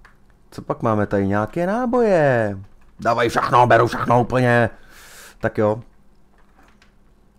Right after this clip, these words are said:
Jo, teď musím jít tamhle nahoru do té boudy a odbouchnout tady to potrubí.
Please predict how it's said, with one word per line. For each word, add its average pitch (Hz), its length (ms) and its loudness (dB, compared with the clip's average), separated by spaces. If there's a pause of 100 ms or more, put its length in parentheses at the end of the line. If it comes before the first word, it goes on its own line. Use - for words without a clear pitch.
(300)
Jo, 107 160 0
teď - 200 -8
musím 123 240 -4
jít 143 100 -4
tamhle 139 260 0
nahoru 143 260 0
do 127 140 -6
té 156 160 -8
boudy 113 420 0
a 113 60 -2
odbouchnout 120 460 -2
tady 127 140 0
to 123 120 -4
potrubí. 131 680 -2